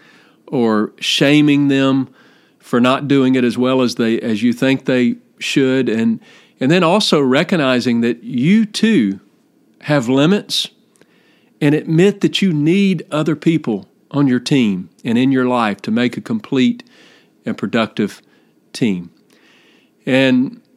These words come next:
when you have conversations with authority figures, unlike the one down mentality, you may need to actually back down a little bit with your demands and watch your tone of voice and your body language and, and, and just be willing to submit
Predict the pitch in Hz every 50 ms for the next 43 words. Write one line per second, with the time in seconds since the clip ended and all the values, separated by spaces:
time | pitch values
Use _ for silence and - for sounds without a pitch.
0 | _ _ _ _ _ _ _ - 160 156 151 156 170 202 196 202 196 185 147 -
1 | - - _ _ _ _ - - 175 170 165 160 151 - - 160 165 160 - 180
2 | 151 - 160 147 143 - - 160 156 160 165 165 165 - 185 175 160 175 165 127
3 | 143 147 147 147 147 147 147 - 139 120 131 143 143 143 135 139 143 147 147 147
4 | 147 143 - - 156 156 151 160 151 - 185 160 127 170 202 208 202 214 208 202
5 | 196 175 147 147 165 180 - - - 175 165 151 135 - - - - - - -
6 | _ _ _ 120 107 147 151 160 - - 123 143 143 151 151 139 123 107 98 98
7 | - - _ _ _ _ _ _ _ - 131 131 131 123 107 95 117 107 - -
8 | 110 98 113 117 107 104 113 117 120 123 123 117 101 92 90 - 107 101 95 95
9 | - - - - _ _ _ _ 113 117 123 143 151 - - 151 - - - 135
10 | 131 123 120 110 123 120 113 104 95 95 - - 113 104 107 110 101 110 110 113
11 | 117 113 107 104 104 101 98 95 95 92 90 - 110 101 95 101 - - - 110
12 | 110 107 113 113 120 160 - - 247 233 220 226 220 220 208 - - 160 - -
13 | - 143 127 127 139 143 131 123 - - - _